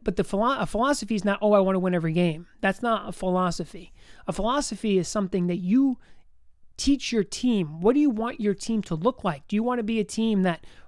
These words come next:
runs, that bunts, that steals, that hit and runs, uh, that plays good defense and the pitchers throw strikes?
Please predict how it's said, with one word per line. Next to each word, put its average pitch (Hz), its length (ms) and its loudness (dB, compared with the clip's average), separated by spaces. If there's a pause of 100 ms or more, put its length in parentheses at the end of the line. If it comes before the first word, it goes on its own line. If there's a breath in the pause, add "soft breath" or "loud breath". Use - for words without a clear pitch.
runs, 180 540 4
that 170 260 -4
bunts, 180 320 4
that 160 180 -10
steals, 180 540 0 (380 soft breath)
that 175 220 -2
hit - 160 -4
and 214 140 0
runs, 170 380 0 (240 soft breath)
uh, 196 60 -2
that 175 160 -2
plays 214 240 4
good 190 180 4
defense 190 400 2
and 175 140 0
the 160 60 -2
pitchers 185 360 6
throw 180 160 2
strikes? 170 480 0